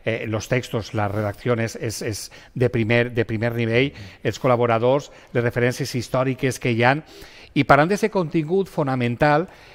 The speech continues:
eh, esa secció d'oficis, eh, que està dedicada, parlant d'imatges,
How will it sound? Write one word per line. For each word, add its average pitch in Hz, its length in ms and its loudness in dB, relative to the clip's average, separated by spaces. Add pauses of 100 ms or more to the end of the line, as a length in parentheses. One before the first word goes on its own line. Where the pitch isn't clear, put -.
(160)
eh, 117 540 4
esa 156 240 2
secció 147 720 0
d'oficis, 139 840 -2 (420)
eh, 123 160 0
que 131 80 2
està 139 160 2
dedicada, 143 540 4 (500)
parlant 135 240 4
d'imatges, 143 680 0